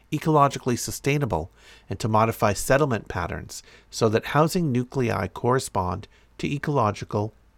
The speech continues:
and cultural needs, moving away from the present reality in which existing housing corresponds to the imperatives of capitalism. As this process will take decades,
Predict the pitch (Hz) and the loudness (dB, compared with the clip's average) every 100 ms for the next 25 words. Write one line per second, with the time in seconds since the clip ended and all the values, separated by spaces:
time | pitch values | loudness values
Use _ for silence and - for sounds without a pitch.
0 | - 123 - 101 - 101 95 98 113 98 | -6 -6 -2 -4 -2 -4 -2 0 0 -2
1 | 101 - - - - _ - 139 202 185 | -4 -12 -16 -18 -20 _ 0 2 4 2
2 | 127 113 113 117 110 110 107 - 123 120 | 0 4 4 4 0 -2 -2 0 0 0
3 | - 98 90 87 - 107 - _ _ _ | -2 -2 -2 -2 -6 -12 -16 _ _ _
4 | - 110 110 117 101 101 147 - 131 110 | -4 -2 0 -2 -2 0 0 0 -6 0
5 | 120 120 110 98 117 110 - 110 110 101 | 0 0 -2 -2 2 2 0 0 0 -2
6 | - 107 - 107 - 139 127 95 98 - | -6 -6 -6 -8 -6 -4 -2 -4 -6 -12
7 | - - _ _ - - 127 123 107 92 | -14 -20 _ _ -20 -6 -4 -2 -4 -4
8 | 87 90 98 _ - _ - - - - | -4 -10 -18 _ -20 _ -20 -20 -20 -20
9 | - - - 101 117 - 110 113 - - | -20 -20 -8 -2 -2 2 2 2 0 -2
10 | 117 104 110 90 117 120 - 95 92 - | -2 0 -2 0 2 2 2 -2 -2 -8